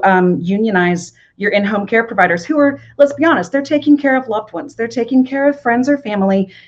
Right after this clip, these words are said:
in their own home. They don't need union representation.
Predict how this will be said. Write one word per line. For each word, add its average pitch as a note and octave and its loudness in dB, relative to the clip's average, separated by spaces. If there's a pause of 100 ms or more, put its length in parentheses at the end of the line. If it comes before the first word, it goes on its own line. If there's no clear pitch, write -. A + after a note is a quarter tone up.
(140)
in B3 6
their C4+ 6
own B3+ 4
home. A3 0
They B3 0
don't C#4 2
need C4+ 0
union G3+ -6
representation. F#3+ -4